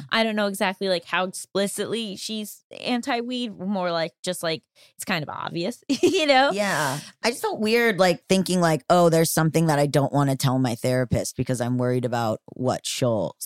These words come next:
Speaker 2: think or say."
Speaker 1: That's very common. A lot
Speaker 2: I know.
Speaker 1: of people
Speaker 2: Oh, I
Speaker 1: keep
Speaker 2: felt
Speaker 1: stuff
Speaker 2: that
Speaker 1: from their
Speaker 2: way.
Speaker 1: <laughs> therapists.
Speaker 2: I felt that way about gender, even though my therapist at the time was, like, a butch lesbian.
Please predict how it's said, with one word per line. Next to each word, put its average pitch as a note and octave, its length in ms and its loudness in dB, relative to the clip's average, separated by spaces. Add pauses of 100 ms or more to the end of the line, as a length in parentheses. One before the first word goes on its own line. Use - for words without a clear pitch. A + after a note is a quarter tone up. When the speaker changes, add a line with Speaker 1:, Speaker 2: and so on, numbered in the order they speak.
(120)
Speaker 2:
think C3 280 0
or A2 100 -2
say." - 480 -4
Speaker 1:
That's F#3+ 320 -8
very E3 560 -2
common. - 480 -16 (100)
A G3+ 120 -2
lot G3 120 2
Speaker 2:
I A#3 160 6
know. B3 200 8
Speaker 1:
of A3+ 160 6
people C4 220 6
Speaker 2:
Oh, G3 80 2
I A#3 160 4
Speaker 1:
keep - 80 -8
Speaker 2:
felt C4+ 140 4
Speaker 1:
stuff F#3+ 100 2
Speaker 2:
that A#3 140 4
Speaker 1:
from G3 80 4
their G3+ 280 6
Speaker 2:
way. D4 100 2
Speaker 1:
<laughs> - 0 -
therapists. D#4+ 520 4
Speaker 2:
I A3 160 6
felt A#3+ 200 2
that B3 140 4
way G#3+ 140 8
about F#3+ 320 4
gender, F3+ 360 4
even D#3+ 260 0
though E3+ 100 4
my E3+ 160 2
therapist D#3+ 560 2
at D#3+ 120 2
the D#3 60 -2
time D3+ 340 2
was, D3 360 4
like, D3+ 200 4
a C#3 140 0 (140)
butch C#3+ 320 4
lesbian. C3 580 2